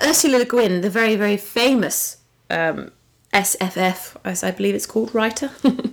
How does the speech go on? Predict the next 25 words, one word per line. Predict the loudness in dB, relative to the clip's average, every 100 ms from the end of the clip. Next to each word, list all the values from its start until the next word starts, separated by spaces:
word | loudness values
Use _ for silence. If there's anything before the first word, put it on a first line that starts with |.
| -10
<laughs> | -16 -16 -18 -18 -20 -18 0
um, | 2 4 0 -8 _ _ _ _ _ _ _ _
picked | -4 -4 0
up | -2 2
on | 0 2
the | 2
way | 4 2
that | 2
he | -2
was | -2 0
talking | 0 0 0 -2
about | 0 0
sci-fi | 0 0 0 0 -4
and | -2
fantasy | -6 -6 -6 -4 -2 -4
and, | -2 -4 -2
and | -6 -6 _
that | -2 -2 -2
tone | -2 2 2 0 -4 -8 -20 -20 _
that | -4 -4 -4 0
I | 2
suspect | 2 -2 -2 0 0 -2 -4 -2
a |
lot | 2 2 2 0
of | 0 -4